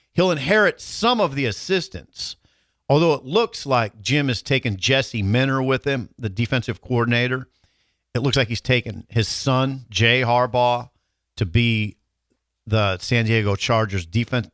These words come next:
or excuse me, special teams coordinator. Um, and maybe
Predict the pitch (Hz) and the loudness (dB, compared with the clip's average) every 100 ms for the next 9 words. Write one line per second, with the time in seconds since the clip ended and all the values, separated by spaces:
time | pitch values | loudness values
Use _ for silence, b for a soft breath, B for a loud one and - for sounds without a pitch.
0 | - 104 - 117 98 - 120 101 - 123 | -4 -4 -2 -2 -4 -2 -4 -4 -4 -4
1 | 117 - 123 117 123 123 131 123 - _ | -4 -4 -2 0 0 0 -2 -4 -8 _
2 | _ _ _ _ _ _ - 107 107 98 | _ _ _ _ _ _ -4 -2 -2 -4
3 | 92 85 82 _ _ _ _ _ _ _ | -6 -12 -20 _ _ _ _ _ _ _
4 | _ _ _ _ _ _ _ _ _ _ | _ _ _ _ _ _ _ _ _ _
5 | _ _ _ 110 110 113 139 156 131 117 | _ _ _ -4 -2 0 0 -2 -4 -6